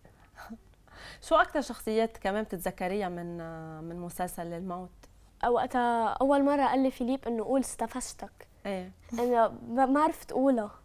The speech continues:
Speaker 1: مم. بعدين ما شاء
Speaker 2: آه.
Speaker 1: الله فتحت منيح.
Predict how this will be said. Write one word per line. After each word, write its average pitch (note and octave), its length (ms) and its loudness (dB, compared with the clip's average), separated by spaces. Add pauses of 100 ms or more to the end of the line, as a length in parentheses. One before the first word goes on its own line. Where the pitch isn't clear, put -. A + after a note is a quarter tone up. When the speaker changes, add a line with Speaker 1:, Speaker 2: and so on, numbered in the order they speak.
Speaker 1:
مم. F#3+ 220 -4 (680)
بعدين G3 400 2
ما B3 200 4
شاء A#3+ 100 4
Speaker 2:
آه. C4+ 40 4
Speaker 1:
الله C4+ 160 4
فتحت A#3 480 -2
منيح. D4 480 -2